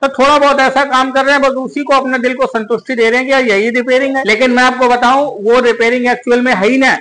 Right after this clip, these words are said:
वो रिपेयरिंग के नाम पे सिर्फ क्या है, दिखावा है, छलावा है। अगर आप रिपेयरिंग करना चाहते हैं, रिपेयरिंग में मास्टर बनना चाहते हैं, तो दोस्त आपको मदरबोर्ड पकड़ना पड़ेगा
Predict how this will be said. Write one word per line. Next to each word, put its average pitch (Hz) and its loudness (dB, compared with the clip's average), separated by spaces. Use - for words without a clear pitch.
वो 214 2
रिपेयरिंग 233 2
के 254 2
नाम 240 0
पे 254 2
सिर्फ 247 0
क्या 240 0
है, 254 2
दिखावा 196 2
है, 240 2
छलावा 214 2
है। 160 0
अगर 214 2
आप 247 2
रिपेयरिंग 226 0
करना 208 -2
चाहते 202 0
हैं, 294 0
रिपेयरिंग 226 2
में 277 2
मास्टर 247 0
बनना 233 2
चाहते 220 0
हैं, 247 0
तो 240 2
दोस्त 220 2
आपको 254 2
मदरबोर्ड 233 0
पकड़ना 214 -2
पड़ेगा 254 0